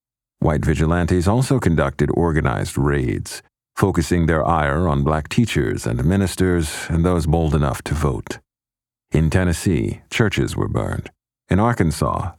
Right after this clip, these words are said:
the schoolhouse for colored children at Phillips Bayou was burned down, and a teacher was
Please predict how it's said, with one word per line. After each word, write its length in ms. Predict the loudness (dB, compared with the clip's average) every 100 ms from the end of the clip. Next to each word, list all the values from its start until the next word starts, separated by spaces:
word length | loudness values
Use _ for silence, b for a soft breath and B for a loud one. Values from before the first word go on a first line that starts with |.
| -4
the 80 | -2
schoolhouse 720 | 2 2 4 2 2 0 -2
for 140 | -2
colored 400 | 0 2 2 -2
children 580 | -2 0 2 2 0 -2
at 200 | -4 -4
Phillips 400 | -2 0 0 0
Bayou 500 | 0 2 2 0 0
was 180 | -2 -2
burned 440 | 0 0 0 -2 -2
down, 440 | -2 0 -2 -6 -8 _ _ _ _ _ _ -6
and 140 | -2 -2
a 40 |
teacher 420 | 0 0 2 2
was 240 | 2 0